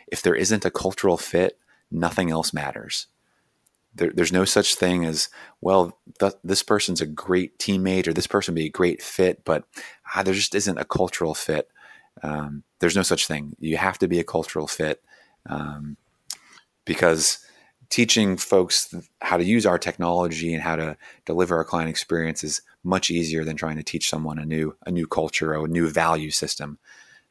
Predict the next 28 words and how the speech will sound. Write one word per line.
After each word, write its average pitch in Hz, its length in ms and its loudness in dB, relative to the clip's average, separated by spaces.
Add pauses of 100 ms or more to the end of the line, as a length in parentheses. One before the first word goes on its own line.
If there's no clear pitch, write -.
Um, 78 280 -10
and 90 120 -2
that's 95 140 2
very 90 180 4
much 82 200 -2
what 73 100 0
we 82 80 -2
mean 80 160 -2
by 76 140 -4
our, 73 280 -4
by 73 140 -2
our 73 120 -2
culture. 78 520 -2
It's - 220 -4 (260)
what 87 140 0
do 87 60 4
we 82 120 0
value? 76 580 0
The 73 200 -8
honesty 82 500 0
and 76 80 -10
the 76 100 -10
integrity 78 640 -4
and 76 140 -10
the 76 180 -12 (300)
pursuit 87 360 0
of - 100 0
excellence. 76 720 -4